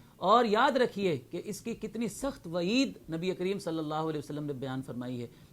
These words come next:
आपने फरमाया कि आदमी के झूठा होने के लिए यही बात काफ़ी है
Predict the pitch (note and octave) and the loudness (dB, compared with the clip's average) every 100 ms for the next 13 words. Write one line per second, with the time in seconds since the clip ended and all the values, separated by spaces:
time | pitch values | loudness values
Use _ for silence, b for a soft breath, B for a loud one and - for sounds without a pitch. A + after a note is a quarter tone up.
0 | - G3 B3 C4 B3 B3+ C#4+ C4+ G3+ G#3 | 0 2 2 2 2 2 0 0 4 4
1 | G3+ A#3+ B3+ C#4+ C#3 D#3 F#3 D4+ D#4+ A3+ | 4 0 -2 -4 -2 0 2 4 4 2
2 | A#3 A3+ A3 G3+ G#3 F#3 F#3 G#3 D3+ D#3 | 0 -2 -2 0 0 2 0 0 -2 -2
3 | - - D3 - F#3+ F3+ A3 B3+ | -2 -6 -8 -6 -4 -2 -2 -4